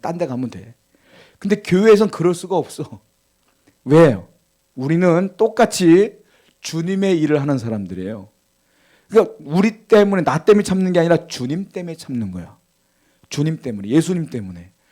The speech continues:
그러니까 서로 관용을 베풀라는 것은 교회 안에서 그 사람 보지 말고 주님 바라보면서 너그럽게 이해해줘라.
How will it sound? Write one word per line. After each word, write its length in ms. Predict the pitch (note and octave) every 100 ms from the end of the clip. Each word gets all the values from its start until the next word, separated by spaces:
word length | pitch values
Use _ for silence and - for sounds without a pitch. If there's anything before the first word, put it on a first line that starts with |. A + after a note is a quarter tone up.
| _ _ _
그러니까 180 | A3 A3
서로 540 | - A3+ A3 G#3 -
관용을 400 | D3+ D3+ D#3+ D#3+
베풀라는 460 | C#3+ C#3+ C#3 C3+ B2
것은 240 | A#2+ C3+
교회 240 | - B2+ B2
안에서 580 | G#2+ G#2+ A2+ E3+ B2+ - _ _ _ -
그 140 | F#3
사람 300 | G#3 G#3 G#3
보지 240 | E3+ D#3+
말고 540 | F#3+ B2+ B2+ F#3 C3+ -
주님 340 | - C3 D3 D#3+
바라보면서 840 | C3+ C#3+ B2 G#2+ G2+ A#2+ C#3 A#2 - _
너그럽게 520 | A2 G#2+ B2+ A#2+ -
이해해줘라. 1080 | G#2+ A#2+ B2+ C#3+ D3 A#2 G2+ G2 C#3 D3+